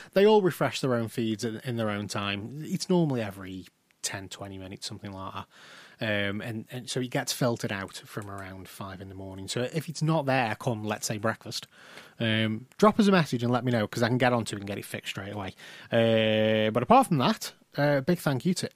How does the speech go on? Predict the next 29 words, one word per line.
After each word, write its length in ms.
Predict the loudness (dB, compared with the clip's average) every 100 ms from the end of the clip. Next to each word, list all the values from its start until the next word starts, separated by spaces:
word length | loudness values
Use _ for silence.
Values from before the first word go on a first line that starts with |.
| 0
everybody 360 | 4 6 6
that 120 | 4 2
listens 280 | -2 -2
week 200 | -2 -2
in 100 | -2
and 80 | -2
week 160 | -4 -2
out. 180 | -2 0
You 80 | -2
guys 220 | 0 0
are 120 | -2
awesome. 280 | -4 -2 0
I 120 | 0
know 120 | 2 0
I 40 |
say 220 | 4 2
it 40 | 4
every 180 | 2 2
week, 160 | 2
but 100 | 2
I 20 | 2
mean 200 | 4 4
it. 180 | 4 0 -8 -18 -16 0
Uh, 120 | 2
we 120 | 4
do 160 | 4 4
appreciate 480 | 4 0 2 0 0
the 100 | 2
listens. 460 | 2 4 4 4